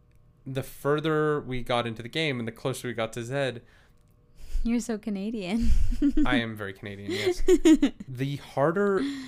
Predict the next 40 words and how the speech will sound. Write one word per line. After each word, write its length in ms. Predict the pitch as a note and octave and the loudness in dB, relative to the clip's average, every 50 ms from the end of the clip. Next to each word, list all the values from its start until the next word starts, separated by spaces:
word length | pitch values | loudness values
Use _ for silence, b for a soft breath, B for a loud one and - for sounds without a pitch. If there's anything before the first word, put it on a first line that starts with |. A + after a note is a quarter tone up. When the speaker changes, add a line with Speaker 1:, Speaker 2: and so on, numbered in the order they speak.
| B B B B _ | B B B B _
Speaker 1:
it 200 | - D#3 D#3+ - | -6 -6 -6 -6
was 520 | A#2 A#2+ A#2 B2 B2+ C3+ C#3+ C3+ C3+ - - | -8 -8 -4 -4 -2 -2 -2 -4 -6 -8 -8
to 160 | - C#3 B2+ | -8 -8 -8
have 440 | - - - A#2 A#2+ A#2 A#2 - _ | -8 -6 -6 -4 -4 -6 -8 -12 _
people 420 | - - C3 B2 - - C3+ C3 A#2 | -16 -14 -14 -10 -6 -4 -4 -4 -4
watching 480 | A2 G#2+ G2+ G2+ - - - B2 A#2+ | -6 -8 -8 -10 -10 -10 -10 -8 -8
me 200 | A#2+ B2 B2+ B2+ A#2+ - _ | -8 -8 -10 -10 -12 -14 _
do 460 | - B2 D#3+ G3+ A3+ A#3 A3+ G#3+ F#3 | -8 -6 -4 -4 -4 -4 -4 -4 -6
the 160 | C#3+ A2 A2+ | -6 -6 -6
things 340 | A2 - - G#2+ G#2 G2 - | -8 -8 -8 -10 -10 -10 -12
that 100 | - G2 | -12 -12
I 60 | - - | -12 -12
was 200 | - - - - | -14 -16 -16 -16
doing. 360 | - - - - - - - - | -18 -18 -18 -18 -20 -20 -16 -8
Speaker 2:
Yeah. 320 | G#3 G3+ F#3+ E3+ D#3+ D#3 D#3+ B B B | -4 -2 0 0 0 -2 -4 B B B
Speaker 1:
And 140 | C#3 D3+ | -2 -2
I'm 260 | D3 - B2+ D#3+ F3+ G3 | -2 -2 -2 -2 -2 0
not 220 | G#3+ A3 G3+ - | -2 -2 -4 -6
sure 220 | - - - E3+ D#3+ | -8 -6 -4 -4 -4
if 200 | - C#3+ - - | -4 -6 -8 -8
you, 180 | F#3+ G3 - - - - | -8 -10 -10 -12 -12 -10
'cause 140 | - E3+ D#3+ | -8 -8 -8
the 60 | F3 | -8
streams 480 | - - - - A3 A3+ A#3 A3 - - | -10 -10 -8 -8 -6 -6 -6 -6 -6 -4
are 120 | A#2+ A2+ | -4 -2
up, 180 | A2+ A#2+ B2 - | -2 -4 -4 -4
there's 160 | C3 B2+ - - | -6 -6 -6 -6
so 240 | - - B2 B2+ C3+ | -6 -4 -2 -2 0
many 160 | C3 B2 A#2 | -2 -2 -4
clips 480 | - - - A#2 A#2+ - - - - | -6 -6 -6 -4 -4 -6 -6 -10 -12
of 180 | - - A#2+ G#2+ | -10 -10 -8 -6
me 140 | A#2 A#2 A#2 | -6 -6 -6
being 220 | G#2+ A2+ A2 G#2 | -6 -6 -6 -6
ridiculous 580 | G2+ G#2 A2+ A2 - - A2 A2 G#2+ G#2 - - | -6 -6 -8 -8 -6 -6 -6 -6 -6 -6 -8 -10
and 260 | A2 G#2 G#2 G2+ G#2+ - - - A#3+ - - | -8 -6 -6 -6 -6 -4 -4 -2 0 0 -2
Speaker 2:
<laughs> 260 | - - - - D4 | -2 -4 -8 -8 -6
Speaker 1:
having 240 | - B2+ A2+ A#2+ A2+ | -4 -4 -2 -2 -2
reactions 520 | A2+ A2+ A#2 C#3 C#3+ - - B2 A2+ - | -2 -2 -2 -2 -4 -6 -8 -8 -8 -10
to 60 | - - | -12 -12
stuff 360 | - - F#2 G2 G#2+ G#2 | -12 -10 -10 -10 -12 -14